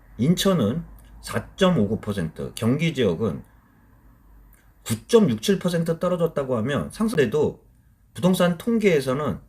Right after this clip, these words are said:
상승폭을 줄였을지언정 아직 하락으로 전환 안 했다는 이러한 상반된 통계라고도 할 수 있습니다. 그만큼 부동산 시장에서는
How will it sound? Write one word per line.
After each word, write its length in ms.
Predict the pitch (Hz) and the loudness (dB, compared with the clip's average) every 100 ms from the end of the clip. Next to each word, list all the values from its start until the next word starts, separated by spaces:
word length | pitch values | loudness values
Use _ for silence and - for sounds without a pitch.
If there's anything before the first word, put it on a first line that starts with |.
| _ | _
상승폭을 840 | - - 233 226 226 208 202 196 196 | -12 -4 -2 0 0 0 0 0 0
줄였을지언정 840 | 214 208 190 165 139 127 120 117 | 0 0 0 -4 -2 -2 0 -2
아직 200 | 90 123 | -2 -4
하락으로 500 | 143 214 220 180 165 | -4 -2 -2 0 0
전환 380 | 156 110 120 95 | 0 0 -2 0
안 100 | 90 | -2
했다는 460 | 101 95 98 107 - - - | -2 -2 -2 -2 -6 -16 -12
이러한 320 | 101 131 131 | -4 -2 -2
상반된 720 | 135 196 185 170 160 156 92 - _ - | -2 -2 0 0 0 0 -2 -8 _ -20
통계라고도 640 | - 214 208 185 156 135 139 | -4 0 2 2 0 -2 -4
할 80 | |
수 140 | 135 107 | -4 -6
있습니다. 460 | 82 - 67 62 - - _ _ - - | -10 -12 -14 -14 -18 -20 _ _ -20 -2
그만큼 720 | 127 202 208 147 139 107 - - - - - - - | 4 6 4 -4 -4 -4 -8 -20 -20 -20 -20 -20 -10
부동산 460 | 139 185 196 185 180 | 0 2 4 4 2
시장에서는 720 | 202 185 180 131 113 135 120 | -2 -2 -2 -2 -2 -4 -4